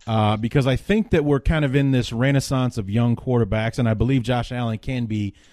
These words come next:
a part of that with Allen, Trubisky, Carson Wentz, you know, even, even Marcus Mariota and,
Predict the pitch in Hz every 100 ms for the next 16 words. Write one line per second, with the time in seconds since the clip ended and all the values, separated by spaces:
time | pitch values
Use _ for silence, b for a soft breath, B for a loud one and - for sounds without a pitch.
0 | b b 98 98 151 143 95 92 85 110
1 | - 120 131 127 123 123 b b - 120
2 | 107 131 - - 123 123 - 139 139 -
3 | 123 120 120 117 113 - - 120 110 110
4 | 139 147 139 143 165 156 143 143 139 -
5 | 139 131 123 127 127 127 123 120 117 113
6 | 113